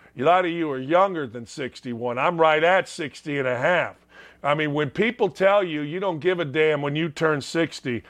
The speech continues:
they are not lying to you. I am one of those guys, man. You can fire me, you can write about me, you can do whatever.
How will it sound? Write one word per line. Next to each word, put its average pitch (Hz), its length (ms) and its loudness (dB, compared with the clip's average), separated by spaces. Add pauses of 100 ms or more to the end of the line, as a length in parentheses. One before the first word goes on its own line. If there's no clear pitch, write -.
(240)
they 156 240 4
are 147 140 4
not 160 300 2
lying 156 400 2
to 127 160 -6
you. 98 180 -12 (360)
I 190 180 4
am 160 120 0
one 185 200 2
of 175 80 0
those 175 260 2
guys, 135 460 2
man. 156 240 -2
You 202 120 -4
can 151 140 -6
fire 202 400 4
me, 202 180 -6
you 175 120 -6
can 135 120 -10
write 175 300 4
about 165 300 2
me, 160 100 -8
you 170 100 -6
can 151 160 -10
do 165 140 -2
whatever. 151 480 2